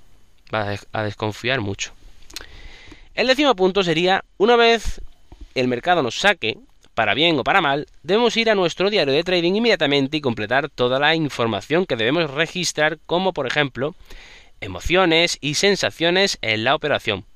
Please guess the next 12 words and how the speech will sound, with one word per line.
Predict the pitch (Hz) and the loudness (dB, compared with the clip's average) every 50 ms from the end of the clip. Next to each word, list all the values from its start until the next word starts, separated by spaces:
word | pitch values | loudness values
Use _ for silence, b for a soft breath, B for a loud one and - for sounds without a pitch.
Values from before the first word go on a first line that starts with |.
| b b b b b b b b b | b b b b b b b b b
motivo | 139 147 143 135 - - 214 208 226 226 | 0 0 0 0 0 -4 -2 0 0 0
de | 208 196 | 2 2
la | 160 139 | 0 0
entrada | 117 113 - - 160 175 185 202 214 | 0 -2 -4 -2 0 2 2 2 2
y | 208 | 2
resultado, | 185 165 - 135 117 120 147 151 170 196 | 0 -2 -4 -6 -4 -2 -2 0 2 2
entre | 190 180 151 147 131 131 | 0 0 0 -2 -2 -2
otras | 135 - 151 147 - | 0 -2 -4 -4 -2
cuestiones | - 175 160 - 214 214 208 208 196 - | -4 -6 -4 0 0 2 2 2 0 -2
que | - - - 233 240 | -8 -6 -2 0 0
estudiamos | 240 - - - - - 180 175 160 165 196 220 220 208 190 185 185 - - - | 0 0 -4 -8 -12 -8 -6 -6 -4 0 2 2 2 4 2 0 -2 -4 -6 -8
detenidamente | 139 143 139 - 139 - 151 170 165 156 160 160 156 151 165 180 - | -4 -4 -2 -2 -2 -2 0 0 2 2 2 0 0 0 -2 -2 -4